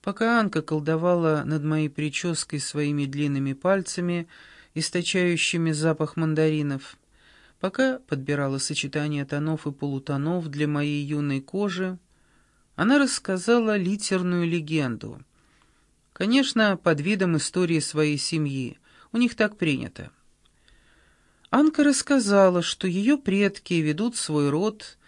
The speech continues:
от древнеримского патриция Постума, того самого, с которым состоял в переписке прославленный философ того времени Агритум.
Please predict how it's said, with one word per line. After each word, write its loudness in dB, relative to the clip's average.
от -2
древнеримского 4
патриция 0
Постума, -4
того -2
самого, 0
с -10
которым 2
состоял 0
в -10
переписке -2
прославленный 2
философ -4
того -2
времени 0
Агритум. 2